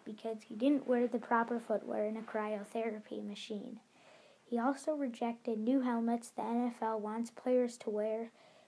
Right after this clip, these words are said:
saying he would quit football if he was forced to wear a helmet he didn't like.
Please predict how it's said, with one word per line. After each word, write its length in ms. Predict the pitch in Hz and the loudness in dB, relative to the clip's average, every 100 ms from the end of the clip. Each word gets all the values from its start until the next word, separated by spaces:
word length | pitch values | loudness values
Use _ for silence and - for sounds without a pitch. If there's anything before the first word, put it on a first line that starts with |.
| _ | _
saying 400 | - 254 247 233 | 0 4 4 4
he 120 | 247 | 4
would 180 | 240 - | 2 -2
quit 340 | - 294 - | 8 8 8
football 500 | - 262 254 208 196 | 0 0 0 -4 -4
if 60 | - | -2
he 60 | 226 | -2
was 320 | 220 208 - - | 0 -4 -6 4
forced 380 | 285 254 240 | 6 6 2
to 80 | - | -6
wear 260 | 220 214 208 | -2 0 -2
a 40 | |
helmet 360 | 214 208 208 - | -4 -4 -6 -6
he 100 | 214 | -4
didn't 320 | 208 202 - | -4 -4 -6
like. 400 | 208 202 214 - | -4 -4 -6 -14